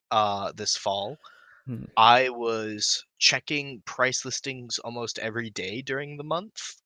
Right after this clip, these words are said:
Speaker 2: Oh,
Speaker 1: uh,
Speaker 2: sure.
Speaker 1: as well as reading various forums on, like, predictions on what it was like. And I found out that it, waiting till Black Friday would only save me, it was, like, twenty-eight bucks.
Speaker 2: Mm-hmm.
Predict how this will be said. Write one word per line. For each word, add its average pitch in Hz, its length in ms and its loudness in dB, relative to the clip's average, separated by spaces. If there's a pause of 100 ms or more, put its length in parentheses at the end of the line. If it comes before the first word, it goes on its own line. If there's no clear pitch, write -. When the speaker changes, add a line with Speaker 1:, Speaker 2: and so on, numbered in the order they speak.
(160)
Speaker 2:
Oh, 110 80 4
Speaker 1:
uh, 104 100 4
Speaker 2:
sure. 104 140 4
Speaker 1:
as 117 220 -2
well 113 220 -2
as 107 480 -4
reading 110 560 -10 (160)
various 104 480 -6
forums 113 720 -4 (100)
on, 107 200 -6
like, 98 180 -4 (100)
predictions 147 840 -6
on 147 160 0
what 160 120 -2
it 170 80 -6
was 170 200 -8
like. 180 360 -2 (420)
And 113 140 0
I 113 100 6
found 110 320 4
out 110 280 0
that 110 260 0 (600)
it, 123 220 2
waiting 113 400 -4
till 117 160 -6
Black 110 320 2
Friday 107 360 2
would 110 260 -6
only 107 320 -8
save 101 380 -2
me, 107 380 -8 (120)
it 104 80 -8
was, 101 160 -8
like, 98 300 -6
twenty-eight 110 580 -4
bucks. - 720 -4 (120)
Speaker 2:
Mm-hmm. 117 300 -6